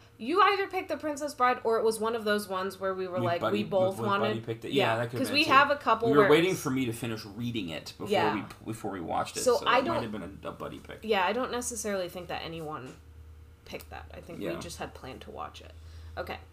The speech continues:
Speaker 1: Number eight. Three more questions. Which of the following films did we not see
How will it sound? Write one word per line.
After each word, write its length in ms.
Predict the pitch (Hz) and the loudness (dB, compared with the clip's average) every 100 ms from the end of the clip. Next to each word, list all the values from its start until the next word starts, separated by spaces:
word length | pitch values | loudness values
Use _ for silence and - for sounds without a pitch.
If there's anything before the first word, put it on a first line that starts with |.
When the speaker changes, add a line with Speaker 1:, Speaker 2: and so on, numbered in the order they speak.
| - - - | -20 -20 -16
Speaker 1:
Number 260 | - 220 240 | -4 0 2
eight. 400 | - 190 - - - | 2 -2 -6 -14 -16
Three 160 | - 208 | -6 -2
more 140 | 214 | -2
questions. 580 | 208 - - - - - - - - - - - - | -2 -6 -8 -16 -20 -18 -18 -20 -20 -20 -20 -20 6
Which 180 | 247 262 | 6 6
of 120 | 381 | 2
the 80 | 415 | 2
following 400 | 320 302 269 262 | 4 4 2 2
films 340 | 226 214 214 | 2 2 2
did 240 | - 185 | -2 -2
we 140 | 175 175 | -4 -6
not 720 | 180 185 208 262 320 339 - - | -4 2 6 6 4 0 -14 -16
see 600 | - - 247 185 165 151 | -10 -6 -4 -4 -6 -10